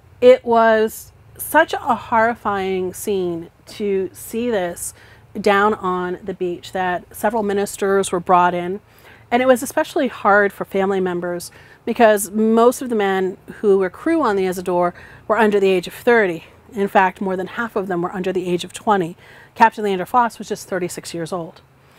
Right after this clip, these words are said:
The captain was lost at sea. His body was never recovered. So, as I mentioned, this story happened back in the early eighteen hundreds. As early as eighteen seventy,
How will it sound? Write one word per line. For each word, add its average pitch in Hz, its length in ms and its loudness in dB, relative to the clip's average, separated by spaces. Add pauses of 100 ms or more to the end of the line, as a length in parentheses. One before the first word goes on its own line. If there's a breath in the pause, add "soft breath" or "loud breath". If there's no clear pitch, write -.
(640 soft breath)
The - 60 -20
captain 208 280 0
was 185 140 -4
lost 175 280 -8
at - 100 -12
sea. - 260 -10 (440)
His 180 180 -6
body 185 360 2
was 180 680 -2
never 175 220 -6
recovered. - 460 -10 (800 loud breath)
So, 233 640 4 (340)
as 262 180 4
I 285 60 2
mentioned, 226 400 0
this 208 300 2
story 208 420 -2
happened 190 540 -2
back 185 340 2
in 185 360 -2
the 202 100 -4
early 185 280 -2
eighteen 180 280 -8
hundreds. 185 560 -6 (480 loud breath)
As 226 180 2
early 294 300 4
as 262 180 -2
eighteen 233 500 -2
seventy, 190 840 -2